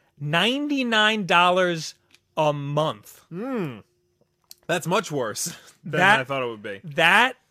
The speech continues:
Speaker 1: is twice as much as all of the Adobe programs.
Speaker 2: Yeah.
Speaker 1: Twice as much.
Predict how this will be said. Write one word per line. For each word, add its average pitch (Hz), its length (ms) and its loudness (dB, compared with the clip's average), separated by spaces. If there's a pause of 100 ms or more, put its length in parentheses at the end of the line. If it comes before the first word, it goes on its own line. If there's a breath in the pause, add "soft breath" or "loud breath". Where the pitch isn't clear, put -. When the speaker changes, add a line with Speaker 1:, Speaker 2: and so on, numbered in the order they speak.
(720)
Speaker 1:
is 165 320 0
twice 190 640 0
as 196 180 -8
much 156 360 -2
as 131 240 -4 (180)
all 190 720 6
of 165 160 -2
the 151 140 -4
Adobe 131 340 -2
programs. 113 560 -14 (580)
Speaker 2:
Yeah. 156 420 -4 (540)
Speaker 1:
Twice 180 600 2
as 160 160 -2
much. 131 500 -10